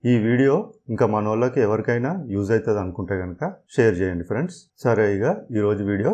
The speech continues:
స్టార్ట్ చేద్దాం. ఫ్రెండ్స్, ఈరోజు వీడియో సింగిల్ బెడ్ రివర్సిబుల్ కంఫర్టర్ గురించి. So ఫ్రెండ్స్, ఇది నేను ఎక్కడ కొన్నా, ఎంతకు కొన్నా, దీని కలర్ ఏంటిది, ఎట్లున్నది, మొత్తం ఈ వీడియోలో చెప్తా. వీడియో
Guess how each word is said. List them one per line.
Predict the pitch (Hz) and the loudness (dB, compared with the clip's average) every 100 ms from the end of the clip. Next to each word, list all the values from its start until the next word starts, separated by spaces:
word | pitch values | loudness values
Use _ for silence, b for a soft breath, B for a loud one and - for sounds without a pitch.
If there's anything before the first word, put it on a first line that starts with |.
| - | 0
స్టార్ట్ | 110 95 90 | 0 0 -2
చేద్దాం. | 85 110 175 - _ _ | -2 -4 -6 -12 _ _
ఫ్రెండ్స్, | 120 135 165 - - - 110 | 2 2 2 -4 -20 -8 -2
ఈరోజు | 104 104 104 107 | 0 0 -2 -2
వీడియో | 104 113 214 - _ _ - | 0 0 0 -6 _ _ -10
సింగిల్ | - 113 120 107 | -6 0 0 2
బెడ్ | 139 160 - | 0 0 -2
రివర్సిబుల్ | 104 107 - 101 120 123 | 0 0 0 -4 -4 -2
కంఫర్టర్ | 101 104 95 98 85 | -2 -2 0 0 0
గురించి. | 90 90 85 135 202 - _ - | -4 -6 -4 -6 -6 -12 _ 0
So | 135 123 | 2 2
ఫ్రెండ్స్, | 117 170 175 - 120 | 2 0 -2 -4 2
ఇది | 123 | 4
నేను | 127 120 175 247 110 | 4 4 0 -2 -2
ఎక్కడ | 101 123 127 | 0 4 4
కొన్నా, | 123 113 120 131 107 | 4 2 -2 -2 -2
ఎంతకు | 107 120 104 | 2 2 2
కొన్నా, | 107 104 101 - - - | 0 -2 -4 -8 -14 -6
దీని | 104 110 | -4 0
కలర్ | 101 107 110 | 2 4 4
ఏంటిది, | 104 98 95 101 98 _ - 107 | 2 0 -2 -2 -6 _ 0 0
ఎట్లున్నది, | 107 117 113 98 98 107 - _ 113 | 2 0 0 0 -2 -6 -12 _ -4
మొత్తం | 113 - 151 170 135 | -4 0 0 2 0
ఈ | 113 | 2
వీడియోలో | 110 117 117 101 | 4 6 6 4
చెప్తా. | 95 - 110 180 226 _ _ _ - | 2 -2 -2 -2 -4 _ _ _ -4
వీడియో | 107 117 | 0 4